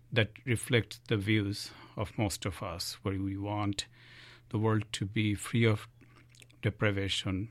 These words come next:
discrimination, and where the rights of individuals would be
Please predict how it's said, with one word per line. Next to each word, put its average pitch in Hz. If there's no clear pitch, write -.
discrimination, 95
and 95
where 101
the 98
rights 101
of 113
individuals 101
would 107
be 98